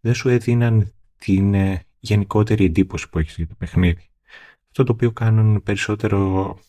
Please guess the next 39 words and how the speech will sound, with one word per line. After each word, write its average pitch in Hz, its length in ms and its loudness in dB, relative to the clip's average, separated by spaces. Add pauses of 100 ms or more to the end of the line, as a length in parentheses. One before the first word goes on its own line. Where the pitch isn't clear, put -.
στις - 400 -10
beta 104 180 -6
είναι 110 300 4
να 95 180 -2
δουν 98 200 -4
αν 98 140 -2
υπάρχουν 95 320 -6
κάποια 95 380 -6
major 104 400 2
bugs, - 400 -4 (600)
γιατί 98 520 0 (120)
απλά 120 300 2
μπαίνουν 107 280 0
πάρα 101 220 0
πολλοί 95 220 -2
παίκτες, 92 760 -4 (160)
μπορούν 104 220 0
να 104 120 0
δημιουργήσουν 95 500 -4
πολλά 104 260 0
δεδομένα 98 480 -2
και - 140 -6
να 92 80 -2
τα 90 140 -2
τρέξουν 98 360 -2
προς - 220 -12
τα 95 120 -6
πίσω 160 440 0 (480)
και - 60 -20
σίγουρα 139 440 2
να 117 120 -2
τεστάρουν 117 460 -2
το 107 240 2
infrastructure. - 800 -4 (160)
Τώρα 90 280 0
αυτά 92 280 -6
είναι 92 180 -6
τα 87 160 -10
servers, 147 720 0